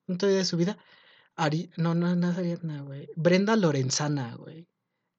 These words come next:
Brenda Lorenzana Ah, no sabes qué mal me caía, güey. Porque era esa tipa, güey, que se juntaba con el circulito según famosito del salón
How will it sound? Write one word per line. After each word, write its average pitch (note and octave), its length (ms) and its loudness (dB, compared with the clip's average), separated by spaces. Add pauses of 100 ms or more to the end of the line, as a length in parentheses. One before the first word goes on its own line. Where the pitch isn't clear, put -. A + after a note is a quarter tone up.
(120)
Brenda G#3 400 6
Lorenzana F#3+ 800 4 (420)
Ah, G3 200 4
no G#3 100 4
sabes A3+ 240 4
qué A#3 100 4
mal G#3+ 200 6
me A3 160 4
caía, E3+ 580 -4
güey. C3+ 420 -4 (360)
Porque F3+ 300 6
era A3+ 80 8
esa A#3 200 2
tipa, F#3+ 380 4
güey, G3 440 2
que D#3+ 120 0
se D3 600 2
juntaba D#3 460 2
con C#3+ 220 0
el C3 100 -2
circulito D#3 500 2
según D#3 320 0
famosito D#3 600 0
del D3+ 120 2
salón F3+ 420 2